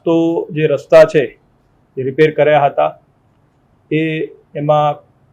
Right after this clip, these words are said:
તૂટી જવાના અને કાદવ કીચડ થઈ જવાના પ્રશ્નો ઉપસ્થિત થયા છે. એટલે હાલ એ જે રૂટ છે એની પર ચાલવું ખૂબ મુશ્કેલ જણાય છે. સાથે સાથે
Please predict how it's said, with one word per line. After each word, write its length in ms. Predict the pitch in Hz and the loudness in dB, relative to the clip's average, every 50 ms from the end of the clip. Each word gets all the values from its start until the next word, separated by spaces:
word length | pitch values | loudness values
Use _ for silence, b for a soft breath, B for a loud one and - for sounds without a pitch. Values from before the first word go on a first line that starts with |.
| _ _ _ _ _ _ _ _ _ _ - | _ _ _ _ _ _ _ _ _ _ -12
તૂટી 220 | 143 131 156 147 | -6 -4 -4 -2
જવાના 360 | 143 151 147 147 147 143 151 - - _ _ _ _ _ _ _ _ - | -2 0 2 2 2 2 0 -6 -8 _ _ _ _ _ _ _ _ -16
અને 260 | 139 139 143 143 147 | -12 -8 -8 -8 -8
કાદવ 380 | 143 - 135 127 147 160 170 | -6 -2 -2 2 4 2 2
કીચડ 320 | 165 165 147 - - 160 156 | 2 -2 -4 0 0 0 0
થઈ 180 | - 147 143 | 0 -4 -4
જવાના 400 | 139 143 143 143 139 139 143 135 | -4 -4 -4 -2 -2 -2 -2 -6
પ્રશ્નો 400 | 131 - - 131 - - - 147 | -6 -6 -10 -12 -12 -10 -10 -10
ઉપસ્થિત 360 | 131 123 - 131 120 - 123 _ | -10 -10 -10 -14 -16 -16 _ _
થયા 240 | _ 113 113 113 | _ -14 -12 -12
છે. 160 | 107 - 151 - _ _ _ _ _ _ _ _ _ _ _ _ _ _ _ | -14 -16 -20 -20 _ _ _ _ _ _ _ _ _ _ _ _ _ _ _
એટલે 180 | 151 151 165 | -6 0 0
હાલ 480 | 160 135 127 143 156 160 170 175 175 - - - _ - | 0 4 6 6 6 6 6 4 -2 -4 -10 -16 _ 4
એ 180 | 175 180 180 | 6 6 6
જે 360 | 175 180 180 180 175 175 175 | 4 2 0 0 0 0 -2
રૂટ 240 | 156 151 165 180 175 | 0 2 2 0 0
છે 140 | 175 - 185 | -2 0 0
એની 200 | 160 147 151 156 | 0 2 0 -2
પર 400 | 151 160 156 156 156 160 - - _ _ | 2 4 4 4 4 2 -2 -6 _ _
ચાલવું 460 | - 156 131 131 147 156 165 165 160 - | -2 2 2 2 2 2 0 0 -2 -4
ખૂબ 340 | - _ 156 147 143 143 147 147 147 147 147 - _ _ _ _ | -6 _ -6 -4 -2 -2 -2 -2 -2 -6 -8 -12 _ _ _ _
મુશ્કેલ 380 | 139 135 135 - - 160 156 147 | -12 -12 -12 -4 0 0 0 2
જણાય 260 | 139 143 143 143 139 | 0 0 -2 -2 -4
છે. 140 | 139 - 175 - _ _ _ _ _ _ _ _ _ _ _ _ _ _ _ _ _ _ | -6 -14 -20 -20 _ _ _ _ _ _ _ _ _ _ _ _ _ _ _ _ _ _
સાથે 340 | - - 147 143 147 160 156 | -4 -2 -2 2 2 0 2
સાથે 600 | 156 165 160 160 165 170 165 170 170 170 - - | 4 4 2 4 2 -2 -2 -2 -2 -4 -6 -10